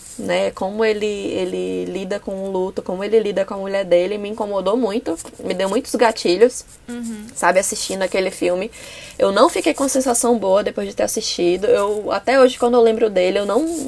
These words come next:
Speaker 1: não gostei. Eu, assim, eu acho que, assim, é, eu acho que é interessante você assistir.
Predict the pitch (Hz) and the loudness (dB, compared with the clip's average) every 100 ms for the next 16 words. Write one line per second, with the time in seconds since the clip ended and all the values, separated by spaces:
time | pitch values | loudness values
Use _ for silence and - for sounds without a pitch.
0 | - 202 208 269 269 262 - 196 185 214 | -8 -6 -2 4 4 4 0 -2 4 4
1 | 214 214 226 208 214 240 - 233 226 214 | 4 0 -2 0 -2 -2 -4 -2 -2 -2
2 | 208 - - 202 - 254 233 208 247 - | -2 -4 -6 -8 -6 -4 -4 -4 -6 -10
3 | - - - - - - - - 233 214 | -18 -18 -20 -20 -20 -20 -18 -2 4 6
4 | - 262 294 330 320 339 330 320 220 247 | 6 6 4 0 2 4 4 4 0 0
5 | 269 240 240 220 233 - - 196 247 | 0 0 2 0 -2 -4 -2 0 0